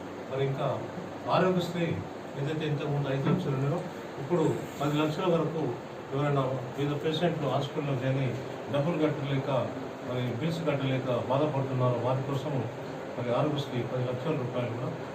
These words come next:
ఆ స్కీమ్ కూడా మరి ఫాలో అవుతుంది. మరి ఎందరో పేషెంట్ కూడా చెప్పడం జరిగింది, ఆరోగ్యశ్రీ వల్ల మాకు ఎనిమిది లక్షలు, ఏడు లక్షలు అయినా కానీ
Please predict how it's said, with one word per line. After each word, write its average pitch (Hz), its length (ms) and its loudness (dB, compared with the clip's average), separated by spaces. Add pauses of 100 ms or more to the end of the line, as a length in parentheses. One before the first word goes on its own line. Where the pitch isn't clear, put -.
(140)
ఆ 127 60 2
స్కీమ్ 143 380 -2
కూడా 151 180 2 (520)
మరి 113 200 -6
ఫాలో 139 160 2
అవుతుంది. 139 380 2 (300)
మరి 120 160 -2
ఎందరో 156 220 4 (640)
పేషెంట్ 151 340 0
కూడా 139 200 0
చెప్పడం 135 340 0
జరిగింది, 131 360 2 (500)
ఆరోగ్యశ్రీ 143 480 0
వల్ల 131 200 2
మాకు 120 280 0 (540)
ఎనిమిది 147 220 4
లక్షలు, 139 300 0
ఏడు 147 260 2
లక్షలు 135 260 0
అయినా 127 180 2
కానీ 123 200 0